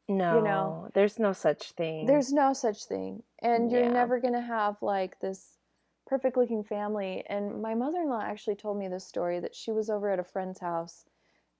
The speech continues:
Speaker 1: and their other friend, she was kind of having some problems with her kids, and she was looking at the family pictures, and sh-,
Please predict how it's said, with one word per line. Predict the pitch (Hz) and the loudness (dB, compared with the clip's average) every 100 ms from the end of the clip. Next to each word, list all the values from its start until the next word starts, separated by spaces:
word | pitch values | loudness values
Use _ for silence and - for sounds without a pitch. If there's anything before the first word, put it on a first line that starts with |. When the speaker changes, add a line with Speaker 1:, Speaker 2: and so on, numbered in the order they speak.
| - | -6
Speaker 1:
and | 196 190 190 196 - _ | -2 -2 -2 -6 -14 _
their | 214 - | -4 0
other | 226 240 | 4 6
friend, | 240 - 208 202 202 | 4 0 -2 -2 -4
she | - 214 | -4 -4
was | 202 | -4
kind | - 208 | -6 -8
of | 196 | -4
having | 196 190 | -4 -4
some | 185 190 | -6 -12
problems | - 190 180 175 | -12 -10 -10 -10
with | 185 | -8
her | 175 | -8
kids, | - - 175 170 170 | -8 -4 -2 -2 -4
and | 185 | -12
she | - 190 | -8 -8
was | 180 | -4
looking | 190 208 202 | -4 -4 -8
at | 185 - _ _ _ _ _ - | -10 -12 _ _ _ _ _ -12
the | 196 | -4
family | 214 214 196 | -2 -2 -4
pictures, | - 190 - 196 180 - 185 | -6 -10 -4 -2 -2 -6 -8
and | 185 | -8
sh-, | - | -10